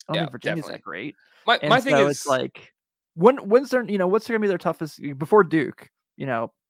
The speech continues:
Speaker 1: Wake Forest?
Speaker 2: Yeah, they go Notre Dame, Virginia, G Tech, Miami, Wake, Boston College, N C State, Louisville. So they have really got the bottom tier of the A C C right now, except for Wake Forest. They've been playing really well re-,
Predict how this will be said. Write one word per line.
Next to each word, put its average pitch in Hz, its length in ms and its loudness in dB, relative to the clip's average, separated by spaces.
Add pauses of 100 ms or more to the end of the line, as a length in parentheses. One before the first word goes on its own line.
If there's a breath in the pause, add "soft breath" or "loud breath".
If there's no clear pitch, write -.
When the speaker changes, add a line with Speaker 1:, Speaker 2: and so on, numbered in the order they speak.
(400)
Speaker 1:
Wake 151 220 -2
Forest? - 580 -2 (1300)
Speaker 2:
Yeah, 117 160 -2
they 110 100 -4
go 113 100 -4
Notre 131 200 -6
Dame, 139 180 -6
Virginia, 120 380 -10
G 113 220 -12
Tech, 107 400 -4 (200)
Miami, 104 420 -10
Wake, 101 300 -12 (100)
Boston 104 260 -12
College, 101 320 -8
N 101 80 -20
C 98 120 -20
State, 98 260 -18
Louisville. 85 400 -20 (420)
So 95 420 -8
they 156 180 4
have 147 180 2 (420)
really 120 380 -4
got 104 160 -6
the 110 80 -14
bottom 101 300 -8
tier 110 180 -12
of 104 60 -10
the 98 100 -12
A 107 120 -12
C 107 140 -20
C 104 180 -16
right 98 200 -12
now, 104 280 -10
except 127 240 -8
for 117 80 -12
Wake 107 200 -10
Forest. 104 300 -12
They've 104 80 -14
been 104 80 -16
playing 98 180 -16
really 95 180 -16
well 98 180 -12
re-, 98 140 -18